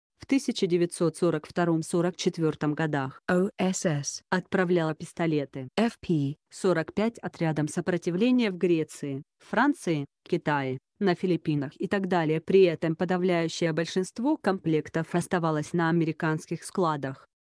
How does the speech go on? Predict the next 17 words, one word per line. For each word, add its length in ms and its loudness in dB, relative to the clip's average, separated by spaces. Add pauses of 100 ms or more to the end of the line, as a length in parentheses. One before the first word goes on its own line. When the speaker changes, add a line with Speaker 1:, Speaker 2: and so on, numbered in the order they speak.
(460)
Speaker 1:
Документальные 840 0
свидетельства 800 0
боевого 460 0
применения 720 2
пистолетов 720 -4 (160)
Speaker 2:
F 240 0
P 340 0 (140)
Speaker 1:
сорок 420 0
пять 340 -4 (320)
Speaker 2:
Liberator 720 2 (140)
Speaker 1:
против 400 -2
бойцов 420 0
противника 680 2
отсутствуют. 800 -6 (720)
Причины 460 0
этого 400 0
неясны. 600 2